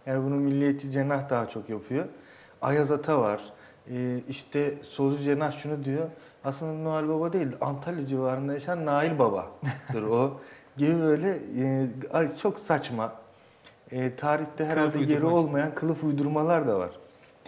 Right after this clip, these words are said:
Speaker 1: Şimdi Diyanet Sen olarak, yani bu gençliği kandırma çabaları ortada. Diyanet Sen ve gençliği biz nasıl görebiliriz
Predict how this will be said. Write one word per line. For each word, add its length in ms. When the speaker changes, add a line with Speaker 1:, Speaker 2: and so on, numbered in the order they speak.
Speaker 1:
Şimdi 280
Diyanet 420
Sen 200
olarak, 360
yani 300
bu 140
gençliği 500
kandırma 560
çabaları 480
ortada. 400
Diyanet 300
Sen 340
ve 60
gençliği 600
biz 160
nasıl 280
görebiliriz 500